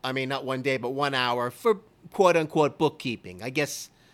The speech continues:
I don't know, they knew somebody who knew somebody who knew Vinny and Joey and said, "We're staying open. You don't like it? Get out of the way, eh?" So,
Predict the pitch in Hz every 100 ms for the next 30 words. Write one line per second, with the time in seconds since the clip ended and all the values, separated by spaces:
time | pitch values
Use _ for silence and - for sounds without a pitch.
0 | _ _ _ 143 139 110 117 160 165 165
1 | 160 - 156 143 135 139 143 143 143 -
2 | 135 127 127 139 180 190 190 156 185 165
3 | 156 143 135 165 180 170 131 120 139 -
4 | 170 165 175 - 196 180 175 180 175 -
5 | 110 107 147 170 185 202 214 233 226 -
6 | - - _ 196 185 175 170 156 160 180
7 | 170 131 101 156 208 262 220 156 _ _
8 | _ _ _ _ _ - - 175 151 147
9 | 147